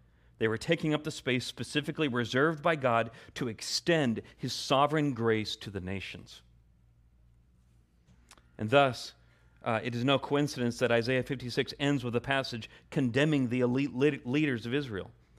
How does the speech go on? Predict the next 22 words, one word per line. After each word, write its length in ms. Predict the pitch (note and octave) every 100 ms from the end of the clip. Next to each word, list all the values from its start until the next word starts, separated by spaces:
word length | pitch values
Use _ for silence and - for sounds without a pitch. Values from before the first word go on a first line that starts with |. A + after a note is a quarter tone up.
| _ _ _ _ _ _ _ -
As 140 | A2+
it 100 | C3
is 120 | C3
said 260 | - C#3+ B2+
there, 240 | C3+ C#3
so 220 | A#2+ - C3
it's 160 | B2
now 140 | C3 A#2+
fulfilled 420 | A#2 - C3 C3
in 160 | B2+
Luke, 280 | A#2 A2+ - B2+
"They 160 | A#2+
took 280 | A2 - -
up 160 | D#3 -
that 200 | D3 -
space 440 | - B2 A2 - - - - -
only 300 | C3 C3 C3+
to 80 | B2+
fill 280 | - B2
their 160 | A2+ G#2+
own 180 | G#2+ G2+
bellies." 400 | G2+ F2+ F2+